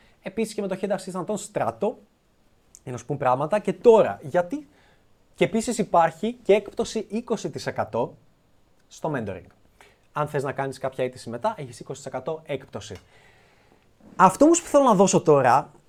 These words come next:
γιατί θα μου πείτε γιατί το δίνεις τώρα και γιατί γίνεται για αυτά τα τριάντα λεπτά. Θέλω να σας δώσω κάτι το οποίο δεν υπάρχει στο πρόγραμμα και δεν θα υπάρξει, το οποίο είναι πρόσβαση σε μένα. Και ο λόγος δεν το δίνω γιατί δεν ήθελα να ρίξω το value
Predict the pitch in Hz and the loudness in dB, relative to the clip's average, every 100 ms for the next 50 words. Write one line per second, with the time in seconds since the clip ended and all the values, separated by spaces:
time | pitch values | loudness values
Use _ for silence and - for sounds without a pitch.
0 | _ - 160 170 208 202 208 185 220 170 | _ -2 2 2 2 2 4 6 6 4
1 | 180 156 - 220 220 185 175 185 202 190 | 2 2 0 0 0 0 -2 0 0 0
2 | 156 175 185 175 165 156 143 - 90 - | -2 -2 -2 -2 -2 -2 -2 -2 -6 -8
3 | - 214 247 214 131 110 113 120 196 196 | -10 -10 -8 -8 -8 -6 -6 -8 -10 -10
4 | 196 147 233 262 240 226 - 107 95 - | -8 -8 -8 -4 0 0 0 -2 -4 -6
5 | - - 95 90 110 170 180 185 190 107 | -14 -10 -8 -8 -10 -12 -10 -8 -8 -10
6 | 95 92 - - 147 151 190 180 180 196 | -10 -12 -12 -16 -14 -10 -8 -6 -4 -4
7 | 190 185 180 160 120 92 - 170 208 214 | -4 -6 -4 -2 -4 -8 -8 -6 -4 -4
8 | 214 156 214 214 196 202 214 214 196 170 | -4 -4 -2 -2 -4 -4 -6 -4 -4 -2
9 | 190 - 180 135 110 143 208 | -4 -6 -6 -2 2 2 2